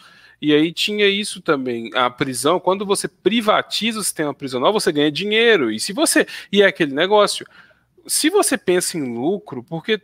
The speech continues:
é, é interessante, as pessoas gostam de, dessa questão de lucro, elas acham que Estado tem que gerar lucro.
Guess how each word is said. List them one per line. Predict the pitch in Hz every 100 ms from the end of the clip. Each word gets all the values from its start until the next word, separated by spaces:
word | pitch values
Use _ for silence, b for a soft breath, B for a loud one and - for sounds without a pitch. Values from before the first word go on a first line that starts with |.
| -
é, | 208 156 135 147 247
é |
interessante, | 269 269 220 190 170
as | 175
pessoas | 190 - 202 226 180
gostam | 160 185 220 - 220
de, | 196 180
dessa | 185 180 185
questão | 180 196
de | 185 180
lucro, | 180 190 202 - 156 147
elas | 156 165 165
acham | 185 202 220
que | -
Estado | 214 - 214 220
tem | 233
que | 196
gerar | 208 220
lucro. | 214 170 120 - 107